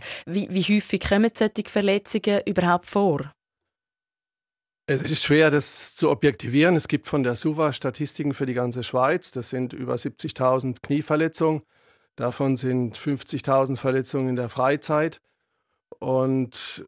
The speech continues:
Speaker 2: es ist noch mal unter Geschlechtern unterschiedlich, Frauen häufiger als Männer. Und dann natürlich auch noch mal ein Unterschied zwischen Leistungssportlern und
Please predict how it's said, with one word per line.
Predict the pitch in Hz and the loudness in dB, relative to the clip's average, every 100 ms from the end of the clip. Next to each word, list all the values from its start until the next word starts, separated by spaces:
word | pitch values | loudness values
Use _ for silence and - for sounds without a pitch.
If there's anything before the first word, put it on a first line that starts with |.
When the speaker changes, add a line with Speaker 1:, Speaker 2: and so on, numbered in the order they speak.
| - | -12
Speaker 2:
es | - 143 | -8 -8
ist | - 156 - | -6 -6 -4
noch | 127 | -2
mal | 123 127 131 127 131 | 0 2 2 0 -6
unter | - 135 127 | -6 -4 -4
Geschlechtern | 120 110 151 156 - 147 | -6 -2 0 0 0 0
unterschiedlich, | 139 165 170 160 - 165 160 165 160 - - - | 2 2 4 2 2 0 2 0 0 -2 -10 -18
Frauen | - 120 127 131 | -4 0 2 2
häufiger | 131 131 - 131 117 | 2 0 0 -2 0
als | 117 117 - | 0 -2 -2
Männer. | 127 143 151 151 _ _ _ _ _ - | 0 0 -2 -6 _ _ _ _ _ -8
Und | 131 131 139 131 - - | 0 2 2 -2 -6 -6
dann | 123 | -4
natürlich | 120 135 123 139 131 - | -2 -2 0 -2 -2 -4
auch | 135 | -2
noch | 127 | -2
mal | 131 131 | 0 0
ein | 135 139 | 0 0
Unterschied | 160 147 139 147 139 | 2 2 2 -2 -2
zwischen | 143 131 - | -4 -6 -4
Leistungssportlern | 120 123 127 - 131 - 139 131 139 131 131 | -4 -2 -2 -6 -8 -4 -2 -2 -2 -2 -4
und | - 131 123 117 - | -6 -6 -6 -8 -12